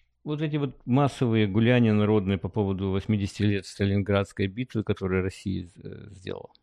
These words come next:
Я, я не знаю, может, это было где-то написано, но я особо не читал про эти праздники.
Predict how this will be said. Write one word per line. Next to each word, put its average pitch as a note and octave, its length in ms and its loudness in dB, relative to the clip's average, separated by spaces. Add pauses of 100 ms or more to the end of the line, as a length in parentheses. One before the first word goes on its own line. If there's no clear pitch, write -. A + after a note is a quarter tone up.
(1400)
Я, G3+ 480 -4 (320)
я D#3+ 180 -4
не E3 80 -2
знаю, B2+ 220 4
может, A#2+ 220 0
это G#2+ 220 -2
было C#3 200 0
где-то C3 260 -2
написано, A2 380 -2
но G2+ 60 -2
я G#2+ 360 -4 (100)
особо G2+ 300 -6
не G2+ 120 -2
читал B2 360 -4
про G#2 220 -4
эти G2 140 -6
праздники. F#2+ 560 -6